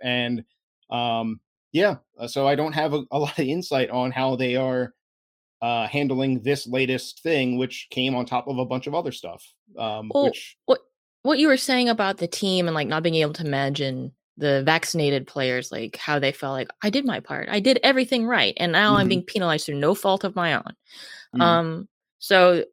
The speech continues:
Speaker 2: at The Athletic, we did get to talk to Ben Olsen, and I'm sure he's gonna be talking to a lot more outlets because <laughs> everybody is gonna be requesting him because he's, you know, a new president at Washington Spirit. But,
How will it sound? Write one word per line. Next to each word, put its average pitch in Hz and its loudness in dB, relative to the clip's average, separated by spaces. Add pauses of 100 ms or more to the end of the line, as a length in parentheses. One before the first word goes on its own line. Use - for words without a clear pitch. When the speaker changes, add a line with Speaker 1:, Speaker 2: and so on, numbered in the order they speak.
Speaker 2:
at 180 -2
The 190 4
Athletic, 180 2
we 180 0
did 180 0
get 202 0
to 202 -8
talk 180 -8
to 160 -2
Ben 175 0
Olsen, 143 -2
and 147 -2
I'm 143 -2
sure 170 -2
he's 165 -2
gonna 165 -4
be 156 -2
talking 160 -2
to 156 -8
a - -2
lot 143 0
more 160 -2
outlets 135 0
because - -2
<laughs> - -4
everybody 156 2
is 151 -2
gonna 147 -4
be 143 -4
requesting 156 -8
him 131 -8 (360)
because 160 -12
he's, 139 -6
you 165 -8
know, 143 -4
a 139 -4
new 143 -4
president 160 -2
at 127 -4 (280)
Washington 147 -12
Spirit. 233 2 (480)
But, 180 6